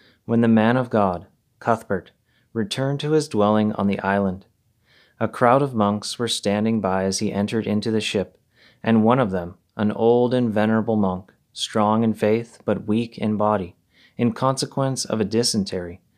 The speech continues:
said to him, "Tell us, my lord bishop, when we may hope for your return." To this plain question he replied as plainly, "When you shall bring my body back here."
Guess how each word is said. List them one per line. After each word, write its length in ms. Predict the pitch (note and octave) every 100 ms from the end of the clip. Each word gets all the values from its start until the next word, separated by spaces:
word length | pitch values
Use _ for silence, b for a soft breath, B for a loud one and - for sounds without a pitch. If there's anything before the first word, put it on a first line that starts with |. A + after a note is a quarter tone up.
| _ _
said 340 | - - A2 A2
to 80 | A2
him, 300 | A2+ A2 - _ _ _ _ _ _ _ _
"Tell 240 | - B2+ B2+
us, 180 | - G#2+
my 140 | G#2
lord 280 | G2+ G#2 G2
bishop, 380 | G#2 - A2 - _ _ -
when 180 | A#2 A#2
we 140 | C3+
may 140 | C#3
hope 340 | B2 C3 B2+ -
for 80 | A2+
your 140 | A2
return." 540 | A2 G#2 B2+ A#2+ F#2+ - _ _ _ _ _ _ -
To 100 | G2
this 220 | A2+ -
plain 420 | - A2+ A2+ A2+
question 580 | - A2+ A2+ - F2+ F#2
he 100 | A2
replied 500 | G#2 G2 A2 G#2 G#2+
as 140 | G#2+
plainly, 500 | - A2 G#2 F#2+ F2 _ _ b b b b b
"When 180 | G2 F#2+
you 160 | G2+ A2
shall 180 | - G2+
bring 320 | A2 A2 G#2+
my 160 | G2+
body 400 | G2 G2 G2+ G2
back 340 | F2 G2 G2+ -
here." 280 | F#2 F2+